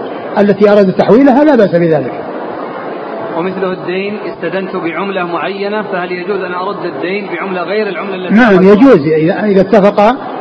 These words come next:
Speaker 1: على السداد بعملة أخرى فإن ذلك جائز، ويكون بسعر الوقت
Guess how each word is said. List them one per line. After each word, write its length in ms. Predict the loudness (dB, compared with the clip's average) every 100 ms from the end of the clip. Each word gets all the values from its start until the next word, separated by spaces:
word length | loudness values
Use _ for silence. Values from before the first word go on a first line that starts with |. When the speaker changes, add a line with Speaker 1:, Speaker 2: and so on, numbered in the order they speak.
| -8 0
Speaker 1:
على 180 | 4
السداد 520 | 4 4 4 6 4 4
بعملة 560 | 2 4 4 2 0
أخرى 440 | 2 2 4 4 2 -4 -10 -10 -10 -4
فإن 260 | 0 4 4
ذلك 380 | 6 6 6 4
جائز، 440 | 4 6 6 4 2
ويكون 540 | 4 4 6 4 6
بسعر 400 | 4 4 4 6 6 4 2 -4 -8 -8 0
الوقت 440 | 4 6 8 6